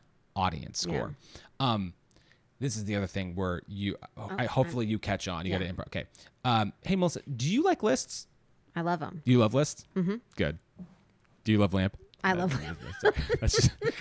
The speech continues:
Speaker 1: um, okay. So, um,
Speaker 2: Did I get it right?
Speaker 1: you did, yeah.
Speaker 2: Okay, good.
Speaker 1: So,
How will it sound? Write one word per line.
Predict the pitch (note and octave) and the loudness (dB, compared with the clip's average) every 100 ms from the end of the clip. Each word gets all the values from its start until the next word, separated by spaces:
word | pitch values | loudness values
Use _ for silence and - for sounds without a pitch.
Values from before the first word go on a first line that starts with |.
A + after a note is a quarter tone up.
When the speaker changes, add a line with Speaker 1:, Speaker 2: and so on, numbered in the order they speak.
| - - | -10 -2
Speaker 1:
um, | B2 A#2 | 0 2
okay. | A#2+ A#2+ F#2 - - - | 0 -2 -2 -8 -14 -8
So, | - E3+ C#3 - - - | 2 6 6 2 -14 -4
um, | C#3+ C3 A#2 G#2 | 2 2 0 -4
Speaker 2:
Did | - | -2
I | G#3 | 0
get | G3 D#3+ | 0 -6
it | |
right? | - - | -10 -6
Speaker 1:
you | - D3 | 0 2
did, | F#4 - | 2 2
yeah. | C4+ - | 0 0
Speaker 2:
Okay, | - | -6
good. | - - | -12 -2
Speaker 1:
So, | F3+ D#3+ | 4 4